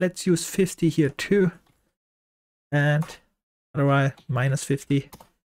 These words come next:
And what you see now is, let's delete this search so I have all options available again. What you see now here is, it looks a little bit more three D. That's cool. And compile,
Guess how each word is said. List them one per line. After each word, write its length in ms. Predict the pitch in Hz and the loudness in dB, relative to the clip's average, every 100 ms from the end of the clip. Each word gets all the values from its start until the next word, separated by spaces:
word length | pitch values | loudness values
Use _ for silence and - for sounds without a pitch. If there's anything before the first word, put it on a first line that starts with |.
| _ _ _ | _ _ _
And 320 | 180 196 196 196 | 0 2 2 -2
what 300 | 165 196 - | -2 -2 0
you 80 | 226 | -2
see 240 | - 196 | 0 0
now 320 | 160 151 165 | 2 4 4
is, 220 | 165 170 - | 2 -2 0
let's 300 | 151 156 - | -2 -2 -2
delete 500 | 151 139 147 175 - | 0 2 2 -2 -4
this 160 | 202 | -4
search 380 | - 208 220 - | -4 -6 -4 -6
so 180 | - 117 | -4 -2
I 120 | 117 | -2
have 220 | 120 139 - | -2 -4 -2
all 240 | 147 135 | -2 -2
options 360 | 139 - 143 - | -4 -6 -6 -2
available 420 | 131 160 165 165 | 0 0 2 0
again. 320 | 160 180 208 - - - _ _ _ | 0 -2 -6 -8 -20 -20 _ _ _
What 280 | 175 254 - | -2 0 0
you 60 | |
see 360 | 233 - - 233 | -2 -2 -2 0
now 240 | 214 180 | 2 2
here 500 | 156 - - 220 170 - | 2 -2 -2 2 2 0
is, 400 | 127 180 170 - _ _ _ _ _ _ _ _ - | 0 0 0 -8 _ _ _ _ _ _ _ _ -2
it 200 | 175 175 | 0 2
looks 340 | 185 240 - | 2 2 0
a 140 | 160 | 0
little 380 | 123 170 185 175 | 2 0 0 -2
bit 320 | 165 156 156 - | 2 0 0 -2
more 640 | 135 135 131 123 120 127 - _ | 0 2 2 2 2 0 -6 _
three 320 | - 127 120 | -6 -2 -2
D. 460 | - 151 151 110 113 _ _ - | 0 2 2 0 -6 _ _ -8
That's 220 | 143 - | -8 -8
cool. 320 | - 202 139 - - - _ _ | -8 -4 -4 -6 -20 -20 _ _
And 260 | 175 202 - | 0 0 -4
compile, 640 | - 143 - 170 170 170 | -4 -4 -2 0 2 0